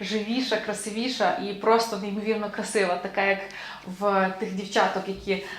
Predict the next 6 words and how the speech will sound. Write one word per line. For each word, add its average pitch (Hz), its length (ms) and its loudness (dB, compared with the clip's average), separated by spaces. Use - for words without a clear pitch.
в 185 220 -2
Холлівуд 180 640 4
живуть. 185 440 -4
А, 190 460 0
при 214 140 -2
пророщенні, 214 1080 -2